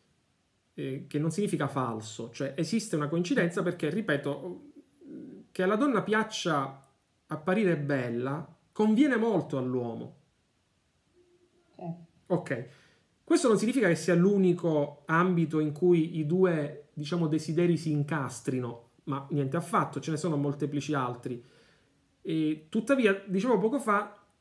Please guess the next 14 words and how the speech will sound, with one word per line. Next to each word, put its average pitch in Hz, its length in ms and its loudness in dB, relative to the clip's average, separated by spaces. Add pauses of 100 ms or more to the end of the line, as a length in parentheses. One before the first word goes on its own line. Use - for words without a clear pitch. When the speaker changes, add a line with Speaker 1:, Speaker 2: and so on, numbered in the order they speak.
(220)
Speaker 1:
non 208 240 2
sempre 190 600 0
si - 120 -2
incastrano 196 760 0
nemmeno 185 420 0
a 170 40 -2
questo 151 280 -4
livello. 135 680 -2 (840)
Mi 147 100 0
riferisco 190 380 0
al 175 80 0
fatto 156 300 -4
che 156 100 -2
spesso 143 640 -4